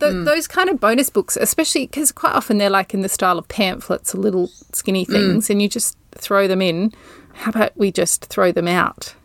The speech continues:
Speaker 1: instead?
Speaker 2: <laughs> Yes.
Speaker 1: Mm.
Speaker 2: I think one of the things to quietly remind yourself to do is to maybe don't keep an entire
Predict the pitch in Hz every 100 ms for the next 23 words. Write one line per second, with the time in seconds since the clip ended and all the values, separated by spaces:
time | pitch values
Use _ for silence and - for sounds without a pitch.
0 | - 180 - - - - - - - -
1 | _ _ - 165 156 - - - - _
2 | - 185 175 - - - - - - 208
3 | 285 339 - 254 233 233 - 196 190 190
4 | - - 190 180 170 - - - 185 202
5 | - 190 180 175 165 165 165 170 - 175
6 | 160 - - - _ _ _ _ _ _
7 | - 175 175 170 165 - 175 165 - -
8 | - 165 165 165 - 190 175 196 240 247
9 | - 185 185 - - - 175 160 - _
10 | - - - _ _ - 185 180 175 -
11 | - 185 185 185 185